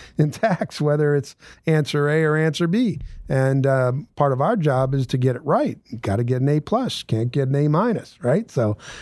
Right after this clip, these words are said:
uh, I wish they would, um, i-, i-, as this, with this A B five and so forth, um, uh, beta test and try to make sure that the laws they passed are what were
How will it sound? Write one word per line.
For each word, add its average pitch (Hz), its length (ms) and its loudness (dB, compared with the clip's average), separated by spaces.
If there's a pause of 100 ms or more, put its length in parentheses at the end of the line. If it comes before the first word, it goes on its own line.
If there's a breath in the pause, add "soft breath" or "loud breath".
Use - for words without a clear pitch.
(160 loud breath)
uh, 127 540 0 (120)
I 127 160 0
wish 156 280 0
they 151 140 0
would, 135 320 0
um, 127 300 0
i-, 139 40 -2
i-, 127 420 0
as 131 260 0
this, - 360 -4
with 135 180 -4
this 127 180 -6
A 127 140 0
B 120 140 0
five 143 440 0 (360 soft breath)
and 127 120 0
so 143 200 2
forth, 123 500 -4
um, 101 440 0 (440 soft breath)
uh, 107 300 0 (420)
beta 165 240 2
test 147 520 -2 (300 soft breath)
and 113 240 -2
try 147 280 2
to 131 120 0
make 131 280 0
sure 135 400 -2
that 123 180 -4
the 113 80 -6
laws 127 300 0
they 113 140 -2
passed 117 500 -2 (340 soft breath)
are 120 180 2
what 127 240 0
were 113 320 -2